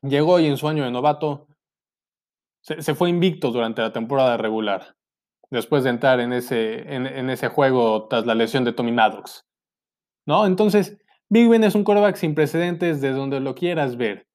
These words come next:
Sabe romper tacleadas, sabe, sabe, en su momento supo correr el balón, en su momento ha sabido lanzar desde la bolsa de protección,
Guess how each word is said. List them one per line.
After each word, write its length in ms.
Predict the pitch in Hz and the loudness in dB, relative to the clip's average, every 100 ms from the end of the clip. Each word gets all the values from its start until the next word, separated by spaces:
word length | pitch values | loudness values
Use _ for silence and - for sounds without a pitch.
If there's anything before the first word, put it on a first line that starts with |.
| _ _ _ _ _ | _ _ _ _ _
Sabe 300 | 208 185 160 | 0 2 2
romper 380 | 135 131 156 143 | 0 0 -2 0
tacleadas, 680 | 127 165 170 165 160 156 | -2 0 2 2 2 0
sabe, 720 | - 156 151 143 135 123 131 143 | 0 0 2 2 2 0 -6 -8
sabe, 580 | 160 151 147 139 123 | -4 -2 0 -2 -4
en 80 | 123 | -6
su 100 | 123 | -6
momento 400 | 139 147 170 156 | -4 -2 -2 -4
supo 260 | 143 147 143 | -4 -2 -2
correr 260 | 135 135 | -2 -2
el 100 | 135 | -2
balón, 320 | 131 135 170 170 | -2 0 0 -2
en 60 | |
su 140 | 135 131 | -2 -2
momento 640 | 123 147 156 151 147 135 - _ - | 0 2 0 0 -2 -2 -10 _ -4
ha 100 | 147 | 0
sabido 500 | 151 151 147 175 156 135 | 2 2 2 2 2 2
lanzar 420 | 127 123 143 139 | 0 0 0 0
desde 260 | 131 123 | -2 -2
la 80 | 123 | 0
bolsa 340 | 117 135 131 127 | 0 -2 -4 -6
de 60 | |
protección, 760 | 123 127 135 - 165 170 175 | -6 -6 -6 -4 -4 -4 -8